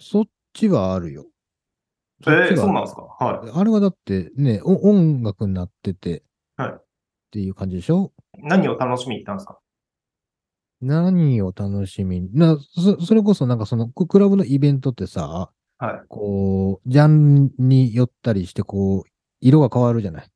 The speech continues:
Speaker 2: そうですね。フロアが変わったりとか、
Speaker 1: うん。
Speaker 2: えっと、同じ場所でも雰囲気変わったりとかね。
Speaker 1: そう、流す音楽も変わったりとかみたいな。
Speaker 2: はい。
Speaker 1: なんかそれこそその、ね、遊びに行くことはそんななかったですけど、その、出る、出演する側、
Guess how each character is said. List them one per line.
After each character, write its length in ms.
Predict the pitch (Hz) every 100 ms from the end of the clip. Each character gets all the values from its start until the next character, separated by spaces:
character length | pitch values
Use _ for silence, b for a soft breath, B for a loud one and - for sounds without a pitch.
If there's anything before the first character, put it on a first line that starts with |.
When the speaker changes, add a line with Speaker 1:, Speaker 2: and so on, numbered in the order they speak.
| _
Speaker 2:
そ 160 | - 175
う 40 |
で 60 | 110
す 100 | 104
ね。 100 | 120
フ 140 | 117
ロ 120 | 131 120
ア 40 |
が 140 | 117
変 100 | -
わ 180 | 110 113
っ 20 |
た 100 | -
り 140 | - 170
と 80 | -
か、 440 | 98 98 104 113
Speaker 1:
う 20 |
ん。 40 | 113
Speaker 2:
え 120 | 110
っ 40 |
と、 140 | 113 110
同 200 | 135 147
じ 100 | 139
場 100 | 135
所 140 | 151
で 80 | 175
も 200 | 131 104
雰 180 | 127 117
囲 40 |
気 80 | 98
変 100 | 101
わ 100 | 95
っ 60 | -
た 80 | 98
り 80 |
と 80 | -
か 100 | -
ね。 220 | - 120 - _
Speaker 1:
そ 160 | 147 120
う、 40 |
流 220 | 120 131
す 80 | 127
音 60 | 127
楽 180 | 104 107
も 80 | 95
変 100 | 98
わ 80 |
っ 20 | 98
た 160 | 107
り 60 | 90
と 60 | 92
か 100 | 90
み 80 | 90
た 40 |
い 40 |
な。 60 | 143
Speaker 2:
は 100 | 170
い。 20 |
Speaker 1:
な 80 | 170
ん 20 |
か 80 | 160
そ 120 | 190
れ 60 | 196
こ 120 | 190
そ 80 | 165
そ 160 | 123 113
の、 360 | 110 104 104 _ _ _ _ _
ね、 200 | 151 110 _ _ _
遊 220 | - 175 277
び 60 | 285
に 60 |
行 20 | 254
く 20 |
こ 40 | 202
と 40 |
は 40 | 123
そ 160 | 123
ん 160 | 123 123
な 120 | 131
な 20 |
か 80 | 120
っ 60 | -
た 120 | 95
で 60 |
す 60 | 95
け 60 | 117
ど、 120 | 151
そ 40 |
の、 320 | 147 143 170 - -
出 180 | 156
る、 160 | 202 - _ -
出 260 | - - 247
演 140 | 233
す 120 | -
る 100 | 196
側、 300 | 160 156 156